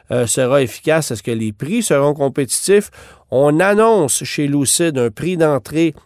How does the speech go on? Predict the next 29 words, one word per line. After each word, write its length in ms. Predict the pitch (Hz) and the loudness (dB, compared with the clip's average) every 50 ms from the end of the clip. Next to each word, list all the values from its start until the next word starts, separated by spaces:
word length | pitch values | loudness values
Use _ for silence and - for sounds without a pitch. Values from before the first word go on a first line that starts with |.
| _ _ _ - | _ _ _ -4
à 120 | 120 120 | -2 0
moins 480 | 123 127 135 135 151 160 180 190 185 160 | 0 0 2 2 2 4 4 4 2 2
de 100 | 123 113 | 2 0
quatre-vingt 800 | - - - 202 190 175 - - 160 160 147 139 135 131 127 | -2 -2 -2 0 0 0 0 0 2 2 2 2 2 2 2
mille 260 | 131 139 151 147 147 135 | 2 2 2 2 2 2
dollars 400 | 123 120 117 123 131 135 131 - | 0 2 2 2 2 2 0 -2
U 200 | - 135 120 113 - | -2 -4 -4 -4 -2
S. 440 | 123 147 202 233 - - - - 151 123 - - - - - - | -2 -2 -2 0 0 0 0 0 -2 -4 -6 -10 -20 -20 -12 -4
Alors, 220 | - 117 123 117 | -2 0 0 0
ça 160 | - - 131 | 0 -2 -2
voudrait 260 | 120 120 120 120 139 135 | -2 -2 -2 -2 -2 0
peut-être 380 | - 131 120 - 131 123 117 | 0 -2 0 0 0 0 0
dire 260 | 110 120 135 147 139 | 0 0 0 0 2
cent 300 | - - - - 151 147 | 0 0 0 2 2 2
dix 220 | 135 123 113 120 123 | 0 0 -2 -2 0
mille 260 | 127 135 139 139 127 | 0 0 0 0 0
dollars 320 | 117 117 113 123 127 123 | 0 0 2 2 0 0
canadiens, 500 | - - 120 117 113 110 110 113 147 170 | -2 -2 -2 -2 -2 -2 -2 -2 -2 -2
cent 220 | 170 - 160 143 135 | -2 0 -2 -2 -2
cinq 260 | - - 123 120 - | 0 -2 -4 -4 -4
mille 180 | 131 135 135 127 | -4 -4 -2 0
dollars 280 | 120 117 120 127 131 | 0 0 0 0 0
canadiens 400 | - 127 117 110 110 110 131 139 | -2 -2 -2 -2 -2 -2 -4 -4
pour 140 | 127 123 120 | -4 -4 -4
un 60 | 117 | -4
modèle 340 | 117 113 113 110 123 123 117 | -2 -2 -4 -4 -4 -4 -4
d'entrée 320 | 117 113 110 - 107 110 | -4 -6 -6 -6 -10 -12
de 80 | 104 101 | -10 -8
gamme. 320 | 98 117 135 160 180 180 | -6 -4 -2 -2 -2 -4